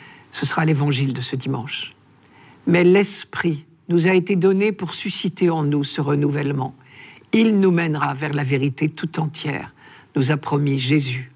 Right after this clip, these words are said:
le dernier soir. Cela exige également que nous acceptions de ne pas prendre pour modèle le monde présent, ce qui est peut-être la chose la plus difficile à faire pour les Romains du temps de Paul,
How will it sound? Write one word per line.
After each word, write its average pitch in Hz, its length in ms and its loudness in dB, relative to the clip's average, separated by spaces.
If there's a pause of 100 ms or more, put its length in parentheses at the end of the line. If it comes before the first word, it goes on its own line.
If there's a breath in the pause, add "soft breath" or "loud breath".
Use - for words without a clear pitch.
(120)
le 139 80 -2
dernier 135 360 0
soir. 120 440 -6 (1000 loud breath)
Cela 233 260 4
exige 254 300 4
également 240 440 2
que - 120 -4
nous 196 120 2
acceptions 220 600 0
de 185 140 4
ne 180 140 4
pas 208 280 2
prendre 226 600 0
pour 196 240 -2
modèle 185 580 2
le 160 140 2
monde 170 400 2
présent, 156 600 -4 (760 soft breath)
ce - 80 -18
qui - 80 -4
est - 40 -2
peut-être 233 460 -4
la 208 80 0
chose 196 340 -2
la 196 80 0
plus 190 200 -6
difficile 165 680 -2
à 151 60 -2
faire 160 420 -2 (580 loud breath)
pour 160 160 2
les 160 100 4
Romains 196 380 4
du 233 120 -4
temps 240 180 -2
de 233 80 -2
Paul, 240 460 0